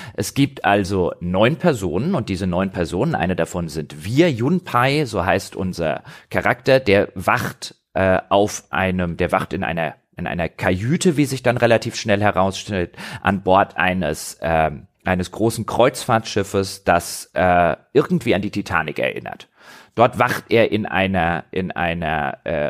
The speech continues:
relativ armseligen Kajüte auf. Er weiß am Anfang nicht, wie er da hingekommen ist, wo er überhaupt ist.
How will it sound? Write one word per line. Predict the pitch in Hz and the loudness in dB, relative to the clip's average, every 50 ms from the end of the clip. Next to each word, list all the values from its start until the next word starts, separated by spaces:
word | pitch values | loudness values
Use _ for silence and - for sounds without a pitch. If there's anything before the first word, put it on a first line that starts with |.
| - - - | -6 -4 -2
relativ | 101 101 95 92 - - - - | 0 0 0 0 -2 -4 -2 0
armseligen | 104 117 123 135 135 120 113 120 113 107 107 101 92 107 101 - | 0 0 0 -2 -2 -2 0 0 0 2 0 0 -2 -4 -6 -4
Kajüte | - 95 87 90 92 95 87 - - - - | -2 -2 -2 -2 -2 -6 -6 -4 -2 2 4
auf. | 101 135 190 202 - | 4 4 4 2 2
Er | 123 101 87 | 0 2 4
weiß | 87 101 - | 2 2 2
am | 107 92 | 0 -2
Anfang | 67 87 98 - 98 92 | -2 -4 -4 -4 -4 -4
nicht, | 92 87 - - | -4 -6 -4 -4
wie | 85 | -4
er | 80 | -2
da | 76 - | -2 -2
hingekommen | - 131 156 151 139 - 131 120 117 123 123 120 - | -2 -2 -2 -2 -2 0 0 0 0 -2 -4 -6 -4
ist, | - - 117 113 - - - - - - - - | -2 -2 -2 -2 -4 -8 -16 -18 -20 -20 -14 -4
wo | 87 110 139 147 139 | 0 4 4 6 6
er | - 113 110 92 | 6 4 4 2
überhaupt | 104 95 98 90 82 82 80 73 - - - | 0 0 0 0 0 -2 -4 -6 -8 -4 0
ist. | - 180 196 190 - - | 2 2 2 2 -2 -10